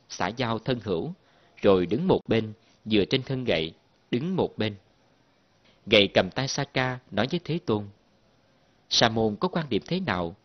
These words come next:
giảng thuyết những gì?" "Này hiền giả, theo lời dạy của ta, trong thế giới với chư thiên,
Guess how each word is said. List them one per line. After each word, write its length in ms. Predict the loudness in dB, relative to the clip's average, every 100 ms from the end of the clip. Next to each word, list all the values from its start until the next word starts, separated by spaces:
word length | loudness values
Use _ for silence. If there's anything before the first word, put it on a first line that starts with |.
| -2
giảng 220 | 0 2 0
thuyết 220 | -4 -2
những 180 | -4 -4
gì?" 220 | -6 -6 -8 _ _ _ _ _ _ _ _ _ 2
"Này 220 | 4 4
hiền 180 | 2 -2 0
giả, 340 | 0 0 -6 -12 _ _ -6
theo 240 | 0 2
lời 180 | 2 2
dạy 200 | 2 0
của 180 | 0 -4
ta, 340 | 0 0 -2 -8 _ _ _ 0
trong 120 | 2
thế 120 | 2 0
giới 300 | 0 0 -2
với 180 | 2 2 4
chư 160 | 0 0
thiên, 280 | -2 -2 -4